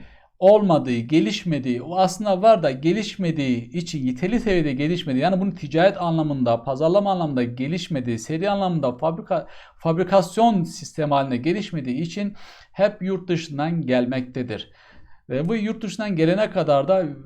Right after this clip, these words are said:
vergi artı vergi artı vergi artı vergi olarak karşımıza çıkmaktadır. Bu yüzden yeni çıkan bir cep telefonu Amerika'da ya da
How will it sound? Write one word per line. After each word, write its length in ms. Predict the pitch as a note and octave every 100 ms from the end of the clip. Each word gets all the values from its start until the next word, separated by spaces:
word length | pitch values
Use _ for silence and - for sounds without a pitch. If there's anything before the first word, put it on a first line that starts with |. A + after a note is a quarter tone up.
| C#3
vergi 380 | D3+ F3 F3 G#3
artı 340 | F3+ D#3+ G3 F3
vergi 340 | E3 E3 F3
artı 320 | E3 E3 E3
vergi 320 | D#3+ D#3 D#3+
artı 260 | D#3+ D#3 F3+
vergi 440 | C#3+ D3 E3 D#3+
olarak 460 | G#2+ A#2 A#2 D3+ E3 - - -
karşımıza 720 | E3+ C#3+ C3 B2 E3 E3+ -
çıkmaktadır. 840 | C3+ D3 C#3 C3 A#2+ B2+ D3 D#3
Bu 100 | G#3+
yüzden 440 | A3+ E3+ C3+ C3+ E3 - - _
yeni 280 | F3+ A#3 A#3
çıkan 400 | - F3+ D#3+ E3+
bir 340 | G3+ F3 -
cep 300 | - G3+ G#3+
telefonu 920 | F#3+ E3+ D#3 D3 C#3 C3 B2+ C#3 F3 - - - _ - -
Amerika'da 640 | F3+ G#3 G#3+ G#3+ D#3+ C#3
ya 200 | C#3 F#3+
da 380 | F3+ E3+ E3+ -